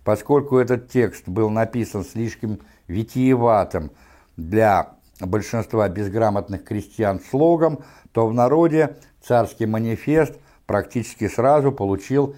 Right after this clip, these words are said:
не очень благозвучное название «Филькина грамота».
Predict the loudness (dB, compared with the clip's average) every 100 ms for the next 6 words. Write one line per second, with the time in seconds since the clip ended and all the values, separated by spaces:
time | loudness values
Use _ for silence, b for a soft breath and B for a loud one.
0 | B -12 -8 -4 -4 -4 -6 -4 -2 -2
1 | -2 -2 -4 -4 -6 -2 -2 2 2 2
2 | 0 -2 B B -12 -4 -4 -2 -4 -2
3 | -2 -2 -2 -4 -12 -16